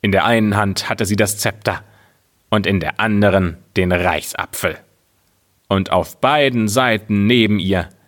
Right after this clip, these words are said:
da standen die Trabanten so in zwei Reihen, immer einer kleiner als der andere. Von dem allergrößten Riesen, der war zwei Meilen hoch,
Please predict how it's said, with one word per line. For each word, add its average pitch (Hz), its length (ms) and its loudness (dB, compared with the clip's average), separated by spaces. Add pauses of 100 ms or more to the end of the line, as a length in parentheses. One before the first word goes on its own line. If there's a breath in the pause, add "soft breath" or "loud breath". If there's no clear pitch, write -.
(580 soft breath)
da 87 180 0
standen 110 480 -2
die 95 140 -2
Trabanten 104 840 -2
so 151 280 2
in 101 200 -2
zwei 160 400 0
Reihen, 143 480 0 (480 soft breath)
immer 82 420 -4
einer 110 520 0 (140)
kleiner 98 600 0
als 95 220 -4
der - 180 -2
andere. 95 560 0 (680)
Von 95 280 0
dem 85 240 -4
allergrößten 143 760 0
Riesen, 165 520 0 (480 loud breath)
der 82 240 -2
war 76 160 -2
zwei 107 440 2
Meilen 110 480 2
hoch, 104 320 2